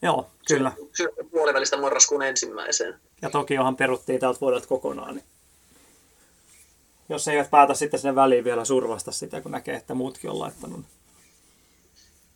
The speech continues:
Speaker 1: Toki on maraton siis, ei olympialaisia vielä tietenkään.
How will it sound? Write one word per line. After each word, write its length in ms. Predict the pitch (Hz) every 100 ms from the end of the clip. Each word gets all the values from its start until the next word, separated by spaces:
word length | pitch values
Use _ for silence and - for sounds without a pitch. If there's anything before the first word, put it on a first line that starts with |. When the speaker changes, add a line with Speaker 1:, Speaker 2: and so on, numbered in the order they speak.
| _ _ _ _ _ _ _ _ _ _ _ _ _ _ - - - - - - - - -
Speaker 1:
Toki 220 | 127 143
on 100 | 139
maraton 440 | 143 135 127 123
siis, 220 | - -
ei 120 | 123 131
olympialaisia 720 | 123 123 - - - - -
vielä 180 | 78 80
tietenkään. 460 | - - - -